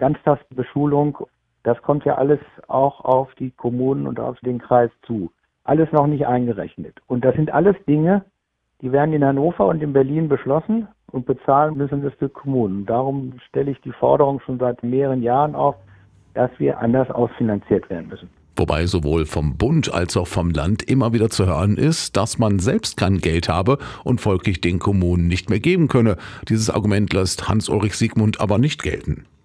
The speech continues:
Speaker 1: Natürlich haben sie kein Geld. Die müssen andere Prioritäten setzen, ja. Ich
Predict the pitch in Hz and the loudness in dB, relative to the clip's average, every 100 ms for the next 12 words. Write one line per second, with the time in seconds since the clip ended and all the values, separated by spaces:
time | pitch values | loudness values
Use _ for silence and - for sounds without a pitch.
0 | _ 131 135 - 233 - 143 123 117 131 | _ -2 -2 0 -2 0 -2 -2 -2 -2
1 | 123 120 117 120 131 156 165 156 143 160 | 2 4 4 2 0 0 -2 -4 -4 -2
2 | 151 147 143 151 147 139 - 220 214 170 | 0 2 2 2 2 2 0 -2 0 2
3 | 117 - 98 101 180 190 | 0 -2 -10 -4 -4 -4